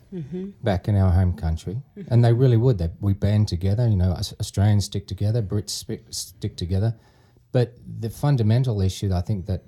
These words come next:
Speaker 2: we face is we don't speak about it first and foremost. We
Speaker 1: Mm.
Speaker 2: wouldn't, we wouldn't open up and say, "Hey, mate,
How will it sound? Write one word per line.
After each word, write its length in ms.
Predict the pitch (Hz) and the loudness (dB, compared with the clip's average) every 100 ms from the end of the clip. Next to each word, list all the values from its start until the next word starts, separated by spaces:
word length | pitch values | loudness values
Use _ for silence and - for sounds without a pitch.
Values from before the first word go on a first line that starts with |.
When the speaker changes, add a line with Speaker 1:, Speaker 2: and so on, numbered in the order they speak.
| _ | _
Speaker 2:
we 180 | 87 90 | -8 -6
face 460 | - 120 120 107 | -4 -4 -2 -4
is 180 | 90 85 | -6 -6
we 200 | 87 90 | -6 -4
don't 260 | 90 90 - | -2 -2 -4
speak 300 | - 90 - | -6 -6 -6
about 280 | 90 85 80 | -6 -6 -6
it 100 | - | -10
first 320 | 92 82 - | -10 -10 -8
and 120 | 80 | -10
foremost. 460 | - 85 82 78 85 | -6 -4 -4 -6 -6
We 140 | 85 85 | -4 -2
Speaker 1:
Mm. 60 | |
Speaker 2:
wouldn't, 260 | 85 85 - | -2 -6 -2
we 140 | 110 | 0
wouldn't 260 | 113 107 90 | 0 0 0
open 280 | 90 - 87 | -2 -2 -4
up 140 | 85 | -4
and 100 | 85 | -6
say, 140 | - 87 | -8 -8
"Hey, 180 | - 95 | -4 -2
mate, 260 | 85 90 | -2 -4